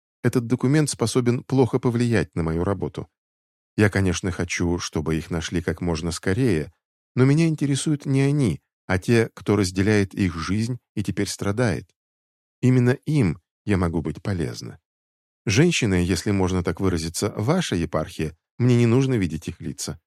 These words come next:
понимаете?" Делистран, привыкший задавать вопросы, а не отвечать на них, почувствовал себя неуверенно, произнёс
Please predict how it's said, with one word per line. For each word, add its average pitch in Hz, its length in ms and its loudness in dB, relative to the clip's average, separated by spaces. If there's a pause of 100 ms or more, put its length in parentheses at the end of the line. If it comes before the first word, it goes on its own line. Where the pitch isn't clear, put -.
(180)
понимаете?" 101 600 -2 (1160)
Делистран, 95 680 0
привыкший 90 640 -2
задавать 101 600 0
вопросы, 80 540 -4
а 92 120 0
не 85 100 0
отвечать 87 540 -4
на 147 100 0
них, 143 260 -2 (340)
почувствовал 147 640 2
себя 127 520 2
неуверенно, 90 1000 -2 (140)
произнёс 107 520 2